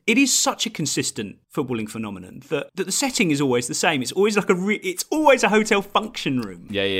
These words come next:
Speaker 2: yeah.
Speaker 1: Exactly the same size every time. So depending on how many people are there, it either looks cavernous or packed. And it's beige, beige everywhere, massive curtains, and they're sat on a chair
Speaker 2: Post
Speaker 1: that, as
Speaker 2: dinner.
Speaker 1: listener Tom writes in and says, "was used for a wedding reception the day before."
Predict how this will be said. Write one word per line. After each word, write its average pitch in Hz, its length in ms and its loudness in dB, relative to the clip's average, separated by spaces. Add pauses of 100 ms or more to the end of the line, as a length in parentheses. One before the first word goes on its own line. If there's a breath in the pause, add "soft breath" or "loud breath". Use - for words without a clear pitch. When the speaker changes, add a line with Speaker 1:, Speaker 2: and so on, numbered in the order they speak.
Speaker 2:
yeah. 92 80 -2 (160)
Speaker 1:
Exactly 220 460 -4
the 208 80 -6
same 156 240 -2
size 110 320 -4
every 143 120 -4
time. 104 340 -6
So 139 280 -4 (140)
depending 185 240 -6
on 160 80 -2
how 156 60 2
many 139 120 -2
people 123 200 -6
are 110 40 -4
there, 107 100 -4
it 131 80 -10
either 147 380 -4
looks 127 220 -4
cavernous 123 760 -2 (260 soft breath)
or 120 140 -8
packed. - 580 -8 (320 soft breath)
And 135 80 -8
it's 127 80 -8
beige, 165 640 -2
beige 190 440 -2 (100)
everywhere, 123 560 -4
massive 170 500 -6
curtains, 110 600 -6 (280 soft breath)
and 120 100 -8
they're 120 60 -4
sat - 300 0
on 202 100 0
a 196 60 -2
chair 107 520 -2
Speaker 2:
Post 95 280 -2
Speaker 1:
that, - 40 -4
as 127 120 0
Speaker 2:
dinner. - 80 -2
Speaker 1:
listener 170 240 -2
Tom 147 240 -2
writes 139 240 -2
in 135 80 -4
and 127 100 -4
says, 123 320 -4
"was 131 220 -8
used 143 200 -2
for 139 60 -6
a 120 60 -2
wedding 127 320 0
reception 120 480 -8
the 113 100 -8
day 143 300 -2
before." 95 540 -6